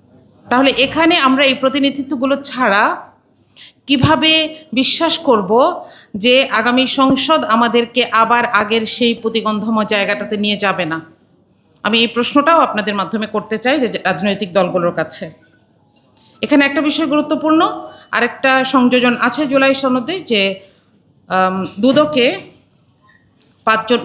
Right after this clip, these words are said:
তিনজন সদস্য ছিল আগে, এখন সেখানে পাঁচজন করার কথা বলা হয়েছে, সুপারিশ করার কথা বলা হয়েছে, যেখানে একজন নারী থাকবেন। এটাও একটা,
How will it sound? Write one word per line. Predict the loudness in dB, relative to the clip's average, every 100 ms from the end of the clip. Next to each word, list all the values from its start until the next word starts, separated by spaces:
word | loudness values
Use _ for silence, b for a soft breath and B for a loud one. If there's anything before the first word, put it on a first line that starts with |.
| 2
তিনজন | 4 4
সদস্য | 2 -2 -2 -4
ছিল | -2 0
আগে, | 2 2
এখন | 0 0 0
সেখানে | 0 0
পাঁচজন | 2 0 2 2
করার | 2 2
কথা | 0 0
বলা | 0 0
হয়েছে, | 0 -2 -4
সুপারিশ | -6 -2 -2 -2
করার | 0 0 2
কথা | -2 0
বলা | 0 0
হয়েছে, | -2 -4 -8 -10 B B B B
যেখানে | -2 0 0
একজন | 0 0 -2
নারী | 0 0 -2
থাকবেন। | -6 -6 -6 -8 B B
এটাও | -2 0 2 0
একটা, | -6 -4 0 2